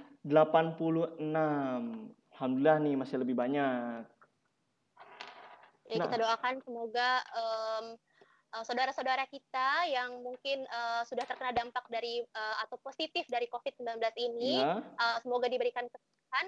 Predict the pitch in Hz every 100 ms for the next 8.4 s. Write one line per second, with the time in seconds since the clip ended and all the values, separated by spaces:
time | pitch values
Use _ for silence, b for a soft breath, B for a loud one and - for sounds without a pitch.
0 | 381 277 277 311 269 247 294 - 285 285
1 | 349 349 269 247 247 240 226 226 233 220
2 | - 208 208 202 214 - 240 262 139 147
3 | 156 156 143 110 - - 131 135 135 156
4 | 165 - - 139 147 151 151 160 170 185
5 | 185 147 151 147 - - b b _ _
6 | 170 165 - 135 135 127 127 123 127 127
7 | 131 127 127 120 120 127 131 120 110 113
8 | 110 113 120 120